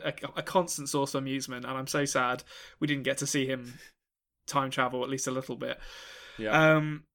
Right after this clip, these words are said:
Speaker 1: this one, we've kind of discussed this previously, but, um, so proposed in episode ten, uh, concluded season two, episode eight. Next season will be predominantly about the future.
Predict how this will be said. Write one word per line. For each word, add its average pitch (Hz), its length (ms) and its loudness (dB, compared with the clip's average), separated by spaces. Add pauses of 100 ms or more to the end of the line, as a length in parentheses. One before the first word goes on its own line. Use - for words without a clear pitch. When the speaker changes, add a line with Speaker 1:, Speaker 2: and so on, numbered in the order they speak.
(720)
Speaker 1:
this 175 280 6
one, 160 460 4 (380)
we've 151 280 2
kind 180 180 4
of 143 80 -2
discussed 139 360 2
this 131 100 -4
previously, 147 600 2
but, 139 380 0
um, 127 400 -2 (180)
so 147 200 4 (180)
proposed 143 320 2
in 147 60 0
episode 143 320 -2
ten, 151 480 0
uh, 131 340 4
concluded 135 600 0
season 131 260 -4
two, 147 140 2
episode 139 280 0
eight. 151 280 2 (340)
Next 143 240 -2
season 147 240 2
will 147 80 2
be 143 140 2
predominantly 143 680 0
about 147 260 2
the 147 60 -8
future. 127 520 -2